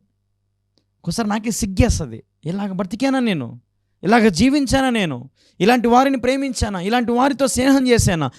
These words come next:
ఇలాంటి వారితో నేను నా జీవితాన్ని పంచుకున్నాను ఇంతకాలం. నా జీవితం అంతా వృధా అయిపోయింది ప్రభువా, దయచేసి నాకు ఇంకా బలమి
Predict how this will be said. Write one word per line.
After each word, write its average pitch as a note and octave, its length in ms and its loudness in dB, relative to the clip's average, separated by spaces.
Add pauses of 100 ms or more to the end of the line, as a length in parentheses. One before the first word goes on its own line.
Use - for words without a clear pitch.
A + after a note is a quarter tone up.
(180)
ఇలాంటి B3+ 280 4
వారితో C#4+ 380 4
నేను A#3+ 200 -4
నా G3 160 -6
జీవితాన్ని A3+ 460 -2
పంచుకున్నాను B3 520 -2
ఇంతకాలం. G3 680 -4 (840)
నా C3+ 60 -6
జీవితం F#3 380 -2
అంతా F3+ 140 0
వృధా F3+ 240 0
అయిపోయింది G3 400 -8
ప్రభువా, D3 420 -12 (1200)
దయచేసి D3+ 440 2
నాకు C#3 540 2 (140)
ఇంకా E3 220 0
బలమి F#3+ 600 0